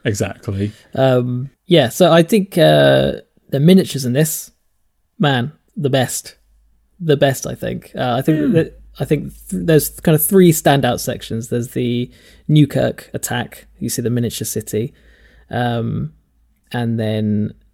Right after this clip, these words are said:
Speaker 2: the sections where she's, where Mothra's going through, going over Japan,
Speaker 1: Mm.
Speaker 2: uh, you know, crushing through all the buildings and villages there. And then the,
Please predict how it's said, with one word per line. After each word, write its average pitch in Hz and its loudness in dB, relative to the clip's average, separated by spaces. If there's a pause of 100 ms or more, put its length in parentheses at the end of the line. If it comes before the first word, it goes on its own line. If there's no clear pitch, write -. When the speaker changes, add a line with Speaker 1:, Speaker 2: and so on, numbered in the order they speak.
(460)
Speaker 2:
the 113 -2
sections 117 -8
where 113 -4 (200)
she's, - -12 (540)
where 113 -4
Mothra's 123 -8
going 117 -6
through, 110 -8 (360)
going 127 0
over 120 -2
Japan, 110 -6 (540)
Speaker 1:
Mm. 101 -4 (300)
Speaker 2:
uh, - -8 (280)
you 50 -12
know, 50 -10 (240)
crushing - -8
through 113 -8
all 113 -8
the 110 -10 (240)
buildings 117 -6
and 107 -4
villages 113 -6
there. 117 -6 (340)
And 131 0
then 113 0
the, 104 -4